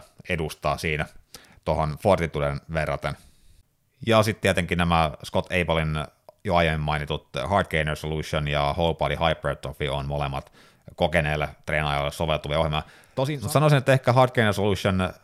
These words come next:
perusmuodossaan, niin pikemminkin sitten ylimenojaksoihin, ö,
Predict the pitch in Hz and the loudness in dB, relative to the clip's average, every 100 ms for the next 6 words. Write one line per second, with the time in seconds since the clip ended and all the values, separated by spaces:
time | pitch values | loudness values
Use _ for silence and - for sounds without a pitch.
0 | _ _ - 113 113 101 87 82 - 87 | _ _ 0 2 2 2 2 2 2 2
1 | 85 80 87 80 101 110 92 85 85 82 | 2 0 -4 -4 0 2 2 0 -2 -4
2 | - 82 82 - 110 107 92 80 78 - | -2 0 0 -4 -2 0 2 2 2 0
3 | - 82 80 76 - - - _ - 73 | 0 0 0 -2 -8 -20 -20 _ -2 0
4 | 73 | 2